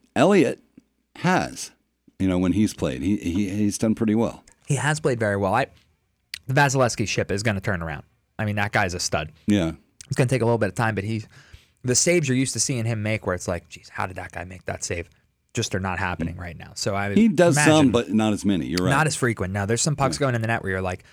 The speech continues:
Speaker 2: "I don't think a goalie could stop that, but that guy should stop that." That
Speaker 1: Mm.
Speaker 2: guy's a freak of nature. Um, <laughs> I feel like, you know, since I brought up the Islanders, uh, down three to one two games in a row, four three win two games in a row.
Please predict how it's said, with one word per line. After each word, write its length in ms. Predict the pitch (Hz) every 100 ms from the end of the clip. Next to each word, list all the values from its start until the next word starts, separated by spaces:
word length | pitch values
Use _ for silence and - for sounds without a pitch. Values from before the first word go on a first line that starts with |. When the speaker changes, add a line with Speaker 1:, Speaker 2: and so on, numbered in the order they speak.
| _ _ _ -
Speaker 2:
"I 120 | 165
don't 180 | 226 202
think 160 | 208
a 40 | 147
goalie 300 | 117 135 185
could 120 | 202
stop 260 | - 208 202
that, 160 | 220
but 100 | - -
that 200 | 233 -
guy 180 | -
should 240 | - - 90
stop 280 | - 87 87
that." 160 | - -
That 200 | 90 143
Speaker 1:
Mm. 20 |
Speaker 2:
guy's 200 | 107 95
a 40 | -
freak 240 | 117 101
of 60 | 98
nature. 340 | 101 95 107 - - - - _
Um, 400 | 113 98 87 90 - _
<laughs> 180 | _ - - -
I 80 |
feel 260 | - - 110
like, 280 | 95 90 -
you 100 | 127
know, 60 | 95
since 220 | - 107
I 40 | 95
brought 240 | 95 92
up 120 | 110
the 100 | -
Islanders, 480 | 85 85 82 82 - - _ _ _ -
uh, 260 | 104 92 92 _ _ _ _ _ _ _
down 260 | - 135 180
three 180 | 170 175
to 60 | 175
one 200 | 151 156
two 140 | 156
games 280 | 156 151 147
in 80 | 151
a 40 | 139
row, 220 | 139 170 - _ _ _
four 240 | _ - 123
three 200 | - 117
win 220 | 101 90
two 160 | - 92
games 220 | 87 90
in 60 | 82
a 40 |
row. 140 | 92